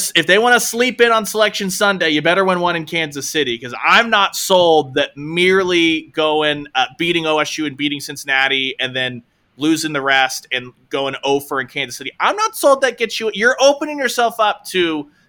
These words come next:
bids getting stolen if, uh, if, uh, U N L V rolls through the Mountain West and suddenly that becomes, like, the fringe. Do they give them six or seven bids?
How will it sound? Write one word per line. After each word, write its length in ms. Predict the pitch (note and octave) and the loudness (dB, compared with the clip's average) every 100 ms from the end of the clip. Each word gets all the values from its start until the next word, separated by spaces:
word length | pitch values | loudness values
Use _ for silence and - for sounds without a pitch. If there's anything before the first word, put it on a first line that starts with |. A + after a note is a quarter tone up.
| - | -2
bids 320 | D#3+ G3 E3+ | 2 4 2
getting 260 | F3 F3+ D#3+ | -2 -2 -2
stolen 680 | - - D#3+ D#3+ D3+ C#3 C3+ | -6 -2 0 2 0 -2 -4
if, 280 | C3 C3 - | -6 -6 -4
uh, 340 | C3 B2+ B2 A#2+ _ _ _ _ - | 0 2 0 -2 _ _ _ _ -6
if, 320 | C3 - - | -6 -6 -6
uh, 480 | C3 B2 B2 A#2+ A#2+ | -2 0 0 -2 -4
U 240 | C#3 E3 F#3+ | -2 2 2
N 60 | |
L 160 | F3+ E3 | 2 0
V 240 | D#3+ E3 | -2 -2
rolls 440 | D3+ C#3+ D3+ D#3+ D#3 | -2 0 0 0 -2
through 120 | D#3 | -4
the 80 | D3 | -2
Mountain 380 | C#3 D3+ D3 | -2 -2 -6
West 400 | C#3 C3+ C3 - | -2 -2 -2 -6
and 100 | C3 | -12
suddenly 380 | B2+ C#3+ C#3 C3+ | -8 -6 -4 -6
that 220 | B2+ C3+ - | -2 -2 -2
becomes, 520 | C3+ C#3+ C3+ C3 B2 | -12 -6 -4 -4 -8
like, 180 | A#2+ - _ _ _ | -12 -12 _ _ _
the 80 | C3+ | -10
fringe. 460 | - D#3 D3+ D3+ | -6 -2 -2 -2
Do 100 | C#3+ | -4
they 120 | C#3+ D3 | -4 -2
give 180 | D3 | -2
them 140 | C#3 C3 | -2 -6
six 440 | - E3 D#3+ - | -4 -6 -6 -8
or 80 | C3 | -8
seven 540 | - - F#3+ F#3 F#3 | -4 0 2 2 -4
bids? 760 | D#3+ F3 E3+ E3+ E3+ D#3+ D3 | -4 -2 0 0 -2 -6 -12